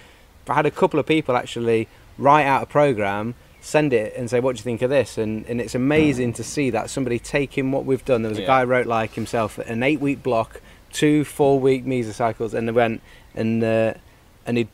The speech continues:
Speaker 1: and he planned out a progressive, like, thing for his handstand training. Um, and it was cool to see, and it was nice to be able to, like, give him the sort of thumbs up of, like, "Yes, you've got that right.
Speaker 2: Yeah.
Speaker 1: Now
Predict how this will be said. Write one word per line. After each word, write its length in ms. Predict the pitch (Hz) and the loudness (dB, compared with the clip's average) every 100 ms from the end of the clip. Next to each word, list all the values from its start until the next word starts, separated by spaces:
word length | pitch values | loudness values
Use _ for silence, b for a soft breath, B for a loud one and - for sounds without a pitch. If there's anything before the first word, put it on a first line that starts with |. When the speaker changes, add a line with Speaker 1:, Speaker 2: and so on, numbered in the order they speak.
| - | -6
Speaker 1:
and 100 | 127 | -2
he 60 | 120 | -2
planned 440 | - 139 135 131 | -2 0 2 2
out 140 | 123 | 0
a 40 | 113 | -2
progressive, 680 | - 110 120 - 117 113 117 | -6 -4 -4 -4 -4 -4 -2
like, 260 | 117 120 | -2 -2
thing 180 | 131 143 | -4 -6
for 120 | 123 | -4
his 140 | 107 101 | -4 -4
handstand 400 | 139 - 98 101 | -4 -4 -6 -4
training. 460 | 131 131 98 92 104 | -2 -2 -4 -8 -8
Um, 260 | 104 101 | -6 -6
and 40 | 98 | -6
it 60 | 107 | -8
was 120 | 101 | -8
cool 220 | - 113 | -4 -4
to 120 | 113 | -4
see, 220 | 113 117 | -4 -2
and 140 | 101 101 | -2 -6
it 60 | |
was 160 | 104 104 | -10 -8
nice 260 | 120 123 117 | -2 -2 -2
to 60 | |
be 80 | 113 | -2
able 120 | 113 | -4
to, 100 | 104 | -2
like, 340 | 110 104 - - b b b _ | -2 -2 -4 -16 b b b _
give 180 | - 131 | 0 2
him 140 | 120 110 | 2 0
the 80 | 107 | -4
sort 220 | - 101 | -4 -2
of 140 | 104 101 | -2 -4
thumbs 480 | - - 117 107 | -6 -2 -2 0
up 180 | 113 107 | -2 -2
of, 140 | 104 107 | -6 -4
like, 180 | 107 - | -4 -2
"Yes, 320 | 117 107 - | -4 -4 -14
you've 180 | 117 107 | -10 -4
got 160 | 131 120 | -2 -2
that 160 | 104 113 | -2 -2
right. 260 | 107 101 | -2 -2
Speaker 2:
Yeah. 60 | 107 | -2
Speaker 1:
Now 400 | 120 123 110 | -2 0 -2